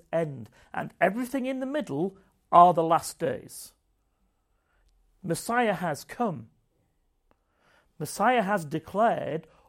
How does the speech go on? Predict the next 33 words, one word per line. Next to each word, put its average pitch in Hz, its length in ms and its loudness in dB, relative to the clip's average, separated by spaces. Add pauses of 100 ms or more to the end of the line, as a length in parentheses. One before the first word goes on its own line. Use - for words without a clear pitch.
(120)
"All 202 340 6
authority 156 480 -6
on 156 80 -8
heaven 151 240 -8
and 143 120 -10
earth 139 200 -8
is 139 140 -10
given 151 380 -6 (300)
to 165 280 -6
me." 151 400 -8 (1500)
Paul 220 280 4
says, 208 640 0 (580)
"The - 80 -8
powers 185 360 2
of 220 160 -8
hell 160 320 0 (180)
have 156 400 0
been 190 320 -2
defeated, 147 640 -8 (240)
and 156 160 -4
we 147 160 -2
are 139 120 -4
seated 214 540 -6
in 156 140 -6
heavenly 151 480 -8
places." - 580 -10 (360)
Have 175 220 4
we 226 80 2
seen 240 200 -2
it 254 120 -8
complete 226 420 -2
yet? 190 380 -2 (280)
No. 151 500 -4